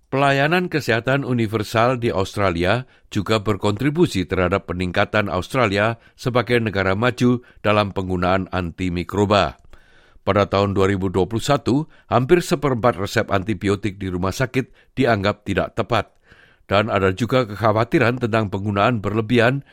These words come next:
di panti jompo dan pertanian. Profesor Robson mengatakan pasokan antibiotik terbatas dan tidak tergantung seberapa banyak orang yang bergantung pada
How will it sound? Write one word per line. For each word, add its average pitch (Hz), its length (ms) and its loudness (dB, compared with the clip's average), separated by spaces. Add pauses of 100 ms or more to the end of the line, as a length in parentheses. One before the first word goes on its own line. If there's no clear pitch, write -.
(160)
di 135 80 2
panti 98 480 -2
jompo 92 320 0
dan 85 320 -2
pertanian. 82 800 -2 (1040)
Profesor 139 400 0
Robson 156 320 2
mengatakan 147 720 0
pasokan 98 480 -2
antibiotik 95 720 -2
terbatas 117 640 -2 (240)
dan 110 240 4
tidak 98 400 0
tergantung 120 720 -2
seberapa 92 560 0
banyak 92 240 0
orang 113 320 0
yang 98 240 -2
bergantung 95 480 -2
pada 80 320 -2